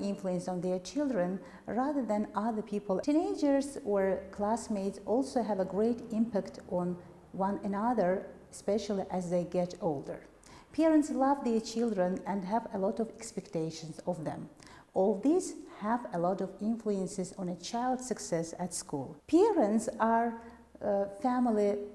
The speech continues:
model for their children. Children imitate their parents. When they see that their parents read a book, they also do the same. Or when they see that, uh, or hear their parents reading or discussing some politics, some news,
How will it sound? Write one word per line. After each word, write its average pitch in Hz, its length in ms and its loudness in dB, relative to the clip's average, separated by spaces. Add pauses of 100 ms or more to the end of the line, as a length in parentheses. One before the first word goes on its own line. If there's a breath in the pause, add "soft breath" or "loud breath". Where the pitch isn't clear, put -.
(120)
model 208 420 2
for 175 220 -2
their 185 200 2
children. 180 600 -2 (340 loud breath)
Children 285 480 4
imitate 277 560 4
their 185 160 0
parents. 208 640 2 (180 loud breath)
When 214 200 2
they 226 120 2
see 277 240 2
that 254 200 2
their 247 160 0
parents 254 520 2
read 247 260 2
a 254 60 2
book, 349 360 2 (320 loud breath)
they 226 300 2
also 311 400 2
do 226 160 2
the 226 100 0
same. 165 540 0
Or 220 240 2
when 269 220 0
they 294 100 4
see 302 240 0
that, 269 180 2 (580 loud breath)
uh, 208 80 0
or 208 220 4
hear 240 340 0
their 208 180 2
parents 220 540 0
reading 202 400 0 (200)
or 185 340 4
discussing 240 560 0
some 220 300 0 (340 loud breath)
politics, 220 580 2
some 196 320 -2
news, 220 500 2